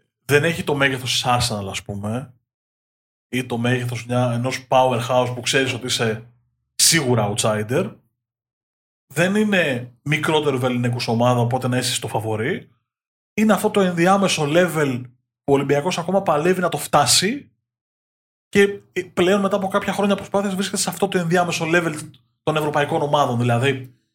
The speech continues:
είναι σε παρόμοιο επίπεδο με ομάδες όπως η Αταλάντα, ο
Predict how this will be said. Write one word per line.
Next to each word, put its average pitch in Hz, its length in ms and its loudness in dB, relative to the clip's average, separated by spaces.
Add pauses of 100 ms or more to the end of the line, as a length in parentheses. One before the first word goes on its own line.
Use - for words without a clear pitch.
είναι 160 140 -4
σε 165 160 0
παρόμοιο 156 460 0
επίπεδο 135 340 -6
με 123 60 -2
ομάδες 127 220 -2
όπως - 160 -18
η - 40 -10
Αταλάντα, 113 800 -2 (520)
ο - 100 -10